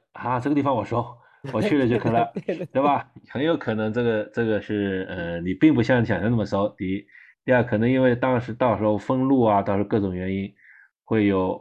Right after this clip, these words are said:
Speaker 1: 会有那个交通的意外。
Speaker 2: 嗯。
Speaker 1: 那么不管是你希望家人去接你，还是你自己到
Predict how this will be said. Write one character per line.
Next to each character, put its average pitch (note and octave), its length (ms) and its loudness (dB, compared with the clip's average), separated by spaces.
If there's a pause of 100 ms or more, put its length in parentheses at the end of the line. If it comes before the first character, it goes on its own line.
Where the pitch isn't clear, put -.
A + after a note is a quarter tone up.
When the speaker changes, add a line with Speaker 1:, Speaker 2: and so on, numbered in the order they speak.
Speaker 1:
会 A2 200 0
有 F#2 160 -2
那 F#2+ 200 -2
个 F#2 340 -8
交 A2 220 -2
通 G#2+ 180 -4
的 F2+ 340 -4 (140)
意 A#2 140 2
外。 A#2 340 2 (560)
Speaker 2:
嗯。 C3+ 200 -10
Speaker 1:
那 G#2+ 40 -10
么 G2+ 140 -6
不 B2+ 160 -10
管 G#2+ 180 -6
是 G#2 80 -12
你 G#2 140 -8
希 G#2+ 100 -14
望 A2 180 -6
家 A2+ 200 -6
人 G2+ 120 -8
去 G2 160 -12
接 A#2+ 260 -4
你， G2 200 -6
还 F2 180 -10
是 F#2+ 440 -8
你 F2+ 160 -10
自 - 160 -10
己 G2 120 -4
到 G2 520 -4